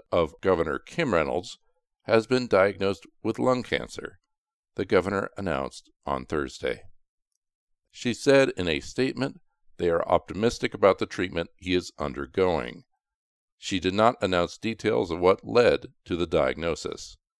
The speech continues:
"Our doctor has assured us that significant advancements in lung cancer treatment have been very effective, and we have every reason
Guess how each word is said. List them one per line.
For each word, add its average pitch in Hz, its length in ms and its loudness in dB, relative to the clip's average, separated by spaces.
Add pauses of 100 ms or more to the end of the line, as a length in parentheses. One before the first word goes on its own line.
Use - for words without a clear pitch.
(800)
"Our 107 140 10
doctor 120 540 4
has 90 180 2
assured 117 400 0
us 82 280 2
that 80 160 0
significant 117 680 -2
advancements 98 680 -4
in 78 160 -6
lung 90 180 -2
cancer 87 360 -4
treatment 120 480 -6 (460)
have 87 200 2
been 92 180 0
very 80 300 2
effective, - 640 -4 (480)
and 87 160 -2
we 95 120 0
have 98 240 4
every 120 240 0
reason 123 500 -2